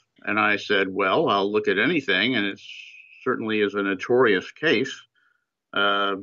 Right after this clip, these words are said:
so the more I looked into it, the more she was correct. Uh, so let me just start with that,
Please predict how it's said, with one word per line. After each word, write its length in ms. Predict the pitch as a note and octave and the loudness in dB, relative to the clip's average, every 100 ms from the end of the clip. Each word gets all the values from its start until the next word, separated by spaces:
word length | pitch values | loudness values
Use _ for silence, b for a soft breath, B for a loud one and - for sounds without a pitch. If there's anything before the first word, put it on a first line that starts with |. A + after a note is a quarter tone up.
| - _ _ - | -12 _ _ -10
so 480 | - B2+ B2 A#2+ - | -2 2 4 2 -2
the 180 | C#3+ C3+ | -2 2
more 220 | C#3 E3 | 4 4
I 120 | E3+ | 4
looked 240 | D3+ C#3+ C#3 | 4 2 0
into 340 | E3 E3 B2 | -2 2 2
it, 260 | A#2+ A#2 - | 2 0 -2
the 120 | B2+ | -2
more 580 | A#2+ C3+ C3+ C3+ C3 C3 | 0 2 4 4 2 -2
she 200 | - C3 | -4 -4
was 180 | B2 B2 | -4 -8
correct. 460 | - A#2 G#2 - - - _ _ _ _ _ | -6 -2 -2 -2 -14 -20 _ _ _ _ _
Uh, 420 | F#2+ G#2 G2+ G2 E2+ | -6 -2 -2 -2 -6
so 560 | - A#2+ A2+ A2 G#2 - _ _ _ _ _ | -4 0 2 2 -2 -8 _ _ _ _ _
let 140 | C#3 | -4
me 140 | C#3+ D3+ | 0 2
just 180 | D3 - | 2 0
start 340 | D3+ C#3 C3 | 0 0 0
with 160 | B2 A#2 | -4 0
that, 260 | A2+ A2 | 0 0